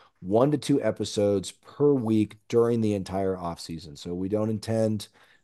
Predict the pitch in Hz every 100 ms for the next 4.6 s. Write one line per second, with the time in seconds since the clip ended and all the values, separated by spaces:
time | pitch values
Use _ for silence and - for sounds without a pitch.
0 | - 95 - 107 101 107 135 180 202 214
1 | 120 101 98 98 92 104 98 90 98 92
2 | - 101 104 120 147 117 104 101 131 120
3 | 98 107 101 92 - 117 107 98 - 101
4 | 92 92 92 123 127